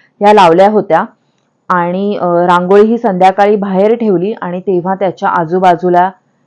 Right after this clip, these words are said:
या सुंदर अशा पणत्या ठेवून तुम्ही बघू शकता, रांगोळीची शोभा ही अजूनच त्यामुळे वाढली होती.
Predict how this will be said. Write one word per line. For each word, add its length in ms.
या 120
सुंदर 420
अशा 240
पणत्या 480
ठेवून 380
तुम्ही 160
बघू 240
शकता, 380
रांगोळीची 680
शोभा 420
ही 200
अजूनच 520
त्यामुळे 360
वाढली 380
होती. 400